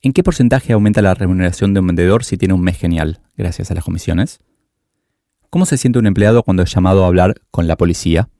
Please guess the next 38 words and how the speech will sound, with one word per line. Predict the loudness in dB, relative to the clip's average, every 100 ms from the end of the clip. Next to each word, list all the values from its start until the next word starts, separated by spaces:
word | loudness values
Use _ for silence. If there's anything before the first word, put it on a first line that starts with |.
| _ _ _ _ _ -14
recursos | -8 -6 -8 -10 -2
humanos, | 2 2 0
un | -4
gerente | -2 -2 -2 -2
o | -2
alguien | -2 -4
de | -6
ética? | -8 -12 -14 _ _ _ _ _ _ _ _ _
¿Cómo | 0
reacciona | 2 0 2 2
la | 4
compañía | 2 2 2
ante | 2
un | 0 0
error? | -2 -6 -8 _ _
¿Busca | -4 0 0
el | 0
culpable | 0 -2 2 2
o |
lo | 2
corrige | -2 -4 -2
en | -2
equipo? | -2 -4 -6 _ _ _ _ _ _ _ _ -4
¿Por | -2 0
qué |
motivo | 0 2 0
se | 0
despide | -2 0 0 2
a |
un | 2
empleado? | 2 0 0 -4 -10 _ _ _
¿Qué | -4 0
conductas | 2 0 -6 -8
se | -2
toleran | 0 2 2 -2
y | -4
cuáles | -2 -2 -2
no? | -8